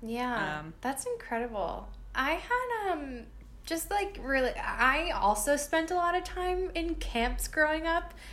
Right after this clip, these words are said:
Speaker 1: Again, loved being out of the house. Um, and I went to a Christian camp with my sister 'cause, well, I guess technically it was, well, it was a Christian camp, even though we were,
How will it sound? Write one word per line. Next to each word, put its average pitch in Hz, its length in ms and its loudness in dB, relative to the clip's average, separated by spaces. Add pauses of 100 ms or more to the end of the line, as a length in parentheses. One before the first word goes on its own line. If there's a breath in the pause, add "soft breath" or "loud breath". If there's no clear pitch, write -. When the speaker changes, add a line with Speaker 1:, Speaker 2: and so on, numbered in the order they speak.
Speaker 1:
Again, 226 480 2
loved 226 380 6
being 226 200 0
out 190 80 4
of 185 60 2
the 196 100 2
house. 165 440 -2 (580 loud breath)
Um, 214 560 2 (520)
and 262 220 2
I 269 160 4
went 349 180 0
to - 160 -2
a - 20 -2
Christian 247 540 -2
camp 208 300 -2
with 220 180 -4
my 196 120 -4
sister 190 960 -2 (120)
'cause, 247 240 0 (140)
well, 247 160 4
I 220 140 10
guess 233 380 2 (260)
technically 226 520 -4
it 185 80 -2
was, 180 360 -4
well, 285 140 4
it - 20 4
was 427 180 4
a 480 60 2
Christian 226 420 -2
camp, 185 320 -4
even 202 220 -6
though 196 120 0
we 190 140 -2
were, 185 460 0